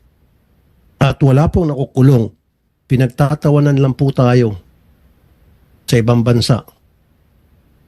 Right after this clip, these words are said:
Totoo po yan. Dapat po meron ng na pamunti,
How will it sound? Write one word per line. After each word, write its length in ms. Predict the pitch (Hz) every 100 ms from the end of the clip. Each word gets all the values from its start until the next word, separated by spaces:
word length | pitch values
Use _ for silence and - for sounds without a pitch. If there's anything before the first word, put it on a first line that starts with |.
| _
Totoo 380 | - 135 143 131
po 80 | 160
yan. 240 | 147 107 95 _ _ _ _ _ _ _ _ _ _ _ _ _ _ _ -
Dapat 280 | 143 - 151
po 240 | 180 156 135
meron 320 | 131 131 131
ng 200 | 131 127
na 300 | 120 120 107 - - _ _ _
pamunti, 640 | - 113 113 104 123 110